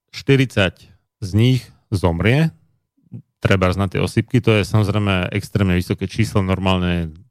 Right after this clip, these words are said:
toľko percent môže zomrieť možno v Angole, to už je otázka a väčšina z nich budú ťažko podvyživení,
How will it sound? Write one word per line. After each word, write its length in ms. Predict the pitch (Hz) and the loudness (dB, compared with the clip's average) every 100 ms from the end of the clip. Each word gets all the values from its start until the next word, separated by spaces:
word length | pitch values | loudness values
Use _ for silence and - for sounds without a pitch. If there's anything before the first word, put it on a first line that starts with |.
| - | 0
toľko 320 | 104 - 95 | 0 0 0
percent 560 | 104 98 - 101 87 _ _ _ _ _ _ _ _ _ - | 0 0 0 -2 -4 _ _ _ _ _ _ _ _ _ -12
môže 520 | 95 104 123 98 92 | -2 2 2 2 2
zomrieť 360 | 113 107 98 | 2 2 0
možno 280 | 92 104 95 | 0 -2 0
v 80 | 90 | 0
Angole, 560 | 107 110 104 104 120 123 | 0 2 0 2 0 -2
to 400 | 104 98 87 80 | -4 -4 -4 -8
už 240 | - 107 | -6 0
je 40 | |
otázka 600 | 98 110 104 - 120 120 | 2 2 0 2 2 2
a 40 | 101 | 0
väčšina 360 | 101 - 101 | -2 -2 -2
z 160 | 87 98 | -2 0
nich 80 | 98 | 0
budú 240 | 101 95 | 0 -2
ťažko 320 | 92 107 - | 0 -2 -2
podvyživení, 720 | - 101 92 92 104 120 135 | -4 -2 -2 -2 0 0 0